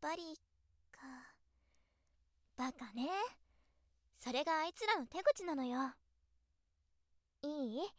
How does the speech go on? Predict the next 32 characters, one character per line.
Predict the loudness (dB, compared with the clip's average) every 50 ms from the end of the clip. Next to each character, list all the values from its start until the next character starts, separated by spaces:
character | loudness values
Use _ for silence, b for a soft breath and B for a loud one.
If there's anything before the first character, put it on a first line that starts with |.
| b b b b b b b b _ _ _ _ _ -4
耳 | -2 0 0 2
障 | 4 4 6 6 6 4
り | 2
の | -2 -6 -6
い | -6 -6 -8
い | -8
言 | -10 -12 -10 -6 -4 -2
葉 | -2 0
に | 0 -2 -4 -6 -8 _ _ _ _ _ _ -2
騙 | 0 2 4 6
さ | 6 6
れ | 6 4
ち | 2
ゃ | -2 -4
ダ | -2 -2
メ | -2 0
よ。 | 2 2 2 0 0 -4 b b b b b b b b b b b b b b -16 -10 -4
そ | -2 -2
う | 0
や | 0 -2
っ | -2 -4
て | -4 -4 -4 -6 -8 b b b b b b b b _ _ _ 0
相 | 2 2 2 2
手 | 4 4 6 6
を | 4
油 | 2 -2 -4
断 | -2 -2 -2 -2
さ | -2 -6 -8
せ | -8 -6
て | -4 -2
か | -2 0
ら | 0 0 -2 -4 -6